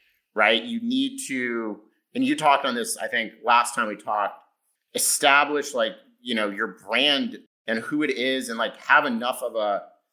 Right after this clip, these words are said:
following and, like, library of content and awareness that people then can, like, amplify.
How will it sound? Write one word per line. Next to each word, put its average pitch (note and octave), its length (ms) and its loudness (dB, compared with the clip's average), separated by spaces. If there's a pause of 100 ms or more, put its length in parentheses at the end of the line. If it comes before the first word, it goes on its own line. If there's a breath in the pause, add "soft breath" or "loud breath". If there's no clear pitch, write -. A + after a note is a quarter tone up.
(380)
following C3+ 960 2
and, G#2 140 -6
like, F#2+ 220 -4 (720)
library B2+ 500 4
of A#2 60 -2 (140)
content A2+ 460 -2
and A#2+ 100 -4
awareness A#2 760 0 (420)
that A#2 180 2
people C3+ 260 -6
then A#2 220 -2
can, A2+ 200 -10
like, G#2 260 -4
amplify. G2 520 -6